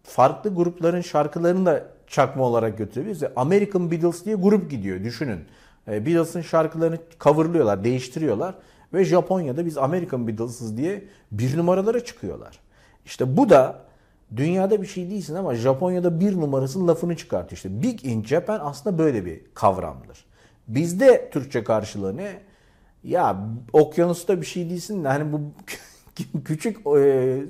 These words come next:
gölde büyük balıksın. Çok Türkçesi de işte "Keçinin olmadığı yerde" falan diye laf vardır.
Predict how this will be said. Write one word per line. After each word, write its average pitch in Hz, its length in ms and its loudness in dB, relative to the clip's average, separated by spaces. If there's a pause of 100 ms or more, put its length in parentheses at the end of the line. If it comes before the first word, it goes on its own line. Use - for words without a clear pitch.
(160)
gölde 185 580 6 (300)
büyük 196 340 2
balıksın. 90 460 -4 (840)
Çok 320 320 2
Türkçesi 107 500 -4
de 196 260 -4
işte 151 260 -8
"Keçinin 180 360 -2
olmadığı 139 420 2
yerde" 147 340 4
falan 139 380 2
diye 151 160 -2
laf 117 300 -4
vardır. - 340 -20